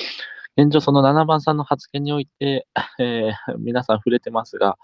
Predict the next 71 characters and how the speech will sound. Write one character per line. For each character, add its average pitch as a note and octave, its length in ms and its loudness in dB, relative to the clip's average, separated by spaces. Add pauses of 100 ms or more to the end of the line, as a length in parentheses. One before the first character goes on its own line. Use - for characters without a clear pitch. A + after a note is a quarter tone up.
(580)
う G#2+ 80 0
ー G#2 580 4
ん、 - 20 -4
こ - 160 2
の C#3+ 120 4
人 D#3 200 2
と G2+ 380 4
意 A2 120 -6
見 A2 200 0
が - 100 2
合 A2 140 6
わ C3+ 140 4
な G#2+ 80 -2
い G2 100 -4
な F2+ 120 -8
っ - 60 -18 (160)
て A#2+ 60 -6
い B2 80 -4
う - 20 -14
人 - 200 2
は G2 240 4
い B2 60 -4
な A#2 120 -2
か F#2+ 80 -4
っ F#2 60 -6
た F2 180 -2
で - 140 -12
す - 180 -20
ね。 G2+ 240 -8 (300)
う G#2+ 100 -6
ん。 G2+ 180 -4 (1120)
た C#3+ 80 4
だ、 B2 120 4
一 C3+ 260 -6
番 F3 120 -6
さ F#3 120 2
ん F3 40 2
が F3 60 4
言 F3 60 4
っ - 20 -6 (160)
て E3+ 100 4
る D#3 120 -6
七 D3+ 260 -2
九 F3 220 -2
っ - 20 -10
て - 180 -6
い D3+ 40 2
う C#3+ 40 -2
の A2 140 -10
が、 A#2 340 0 (140)
え A2 40 -20
ー A2 260 -12
と、 G2 380 0
エ A#2 60 -2
ス D#3 180 -2
ジ F3+ 160 -2
ー E3+ 80 0
値 - 160 -4
を F#2 140 0
作 - 300 -4
り E3+ 140 0
か - 180 -4
ね E3+ 140 0
な E3 120 0
い D#3+ 100 -4
と D3 120 2
い C#3+ 80 4
う C#3 60 0
発 - 240 -6
言 C3+ 200 0
が、 C3+ 240 4